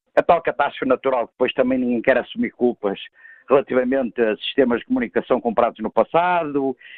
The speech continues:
e aberrações que se fizeram no passado. Isso é uma catástrofe natural. A partir daí, a partir daí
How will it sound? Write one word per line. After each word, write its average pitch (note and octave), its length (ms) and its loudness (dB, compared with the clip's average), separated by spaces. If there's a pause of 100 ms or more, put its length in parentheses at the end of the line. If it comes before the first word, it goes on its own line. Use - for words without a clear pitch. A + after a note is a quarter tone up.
(140)
e B2 400 0
aberrações B2 500 -2
que - 100 -18
se - 40 -18
fizeram A#2 500 0
no A2+ 120 -2
passado. D#3+ 680 0 (400)
Isso F3 400 2
é D3+ 60 6
uma D3+ 100 2
catástrofe C3+ 400 -4
natural. D2+ 400 -2 (100)
A A#3 120 4
partir A3 600 -2
daí, A2+ 500 -2 (460)
a G2 100 2
partir A#2+ 440 0
daí D#2 280 -2